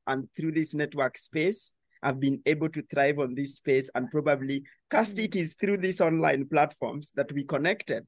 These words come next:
And you can imagine if we didn't have the covid nineteen in relation to what I do, and for members join, like, wondering, like, "Oh, who are you in Global Youth Forum?" I happen to be the founder and C E O of Global Youth Forum, which makes me so excited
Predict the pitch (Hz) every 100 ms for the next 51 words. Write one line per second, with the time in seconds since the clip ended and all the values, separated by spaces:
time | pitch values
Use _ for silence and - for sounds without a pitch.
0 | _ _ _ _ - 135 147 160 151 156
1 | 175 190 185 160 156 147 143 175 185 160
2 | 156 143 - 156 151 135 127 127 120 165
3 | 139 135 - 143 131 135 143 165 139 131
4 | 143 139 131 123 139 123 - _ - 127
5 | 131 139 143 156 151 131 151 151 147 127
6 | 127 123 131 143 147 143 123 117 - 139
7 | 110 165 165 143 147 147 131 143 139 123
8 | 135 - 127 113 120 131 143 160 143 143
9 | 123 117 - 135 131 127 117 - _ -
10 | - 120 - 143 135 131 123 113 135 127
11 | 117 131 - 127 120 127 135 135 131 131
12 | - 127 123 127 117 110 123 123 120 107